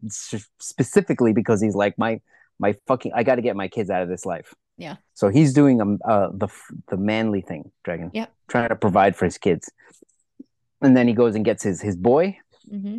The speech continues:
Speaker 1: And, uh, yeah, again, he, drinks himself all the time. And then after he kills those five men, he goes and grabs a drink. Not because he's like, "Aha, this is, I, I've done it." It's more so just like,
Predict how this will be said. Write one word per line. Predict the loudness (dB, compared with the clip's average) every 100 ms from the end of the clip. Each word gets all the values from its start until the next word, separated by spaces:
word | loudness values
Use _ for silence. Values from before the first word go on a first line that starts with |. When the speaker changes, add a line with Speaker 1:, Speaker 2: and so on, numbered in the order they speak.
| -6
Speaker 1:
And, | -4 -2 0
uh, | 2 2 2
yeah, | 0 0 -2
again, | -2 -2
he, | -4 -4 -6 -10 _
drinks | -18 -8 -2 -2 -2
himself | -8 -6 -6 -4
all | -4
the | -4
time. | -4 -4
And | 0 2
then | 0 -2
after | -6 -4 -4
he | -4 -4
kills | -4 -2
those | -4 -6
five | -4 -4
men, | -4 -6
he | -6 -6
goes | -4 -2 -4
and | -6
grabs | -4 -6 -8
a |
drink. | -10 -10 -10 _ _
Not | -2 0 0
because | 0 0 0
he's | -4
like, | -4 -4 -4
"Aha, | -2 0 0
this | -4 -10
is, | -12 -8 -2
I, | -2 -4 _ -6
I've | -4 -2
done | -2 -2
it." | -4 -8
It's | -10 -4
more | -4
so | -2 -4
just | -6 -8
like, | -10